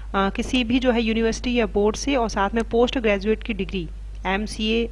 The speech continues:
एमएससी कंप्यूटर साइंस या एमएससी आईटी। Experience जो है यहाँ पर मांगा गया है, एक साल का जो है post qualification experience जो है यहाँ पर मांगा गया है।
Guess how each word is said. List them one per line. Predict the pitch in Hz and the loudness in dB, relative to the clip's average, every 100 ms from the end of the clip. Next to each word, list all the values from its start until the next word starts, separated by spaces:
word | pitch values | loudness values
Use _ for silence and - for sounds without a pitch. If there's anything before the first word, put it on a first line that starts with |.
| - | -2
एमएससी | 185 190 - 226 | -2 -2 -4 -4
कंप्यूटर | 214 196 196 208 | -2 -2 -4 -4
साइंस | 214 202 220 - | -2 -2 -2 -4
या | 269 202 220 285 180 | -2 0 0 0 -4
एमएससी | 180 180 - 330 - | -2 -4 -2 -4 -2
आईटी। | 170 165 - 160 - - - - - - | -2 -2 -4 -8 -8 -12 -10 -10 -10 2
Experience | 226 226 - 302 339 330 | 4 4 6 6 8 6
जो | 285 | 4
है | 269 | 4
यहाँ | 262 226 | 4 2
पर | 240 247 | 2 2
मांगा | 220 208 247 | 2 2 0
गया | 226 | 2
है, | 226 226 | 0 0
एक | - 240 | 2 2
साल | - 233 220 | 2 0 2
का | 226 | 2
जो | 226 | 2
है | 254 | 2
post | - 226 240 277 | 6 6 6 4
qualification | 277 277 - 208 208 226 233 226 240 | 2 2 4 4 4 0 0 0 -2
experience | - 196 - 233 240 | -4 -6 -2 0 0
जो | 220 | 0
है | 214 214 | 0 0
यहाँ | 180 | -2
पर | 180 285 381 - | 2 2 2 -6
मांगा | 185 180 160 156 | -2 -2 -2 -4
गया | 160 151 | -4 -6
है। | 156 | -8